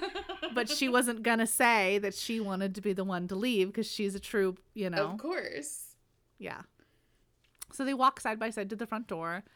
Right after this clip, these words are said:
Speaker 1: and Maya thinks to herself that she's not entirely sure why she agreed to Paw Patrol with him.
Speaker 2: <laughs>
Speaker 1: Get it? It's never gonna stop,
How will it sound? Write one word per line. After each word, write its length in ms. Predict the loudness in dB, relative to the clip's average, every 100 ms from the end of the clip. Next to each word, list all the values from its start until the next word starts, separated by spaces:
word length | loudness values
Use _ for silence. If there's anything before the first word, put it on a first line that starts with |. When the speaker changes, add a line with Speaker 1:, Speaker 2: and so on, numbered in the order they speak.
| _ -20 -14 -4
Speaker 1:
and 160 | 0
Maya 300 | 2 2 0
thinks 420 | -4 -6 -6 -8 -8
to 80 | -6
herself 460 | -6 -4 -4 -6
that 140 | -14 -12
she's 240 | -8 -4
not 260 | 0 0 -2
entirely 420 | -6 -2 -2 -2
sure 220 | -2 -4
why 480 | -4 -2 2 4 2
she 240 | -2 -4 -4
agreed 360 | -2 -6 -6
to 80 | -12
Paw 280 | -6 0 0
Patrol 400 | -2 -8 -8 -8
with 160 | -8 -8
him. 300 | -8 -8 -10 _ _ _ -4
Speaker 2:
<laughs> 520 | -4 -6 -14 -8 2
Speaker 1:
Get 800 | 4 4 4 4 4 2 0 -2
it? 260 | -8 -12 _ _ _ _ _ -20 -20 -18
It's 140 | -8
never 480 | -4 -2 -2 -4 -6 -10 -6
gonna 160 | -4
stop, 300 | -4 -6 -8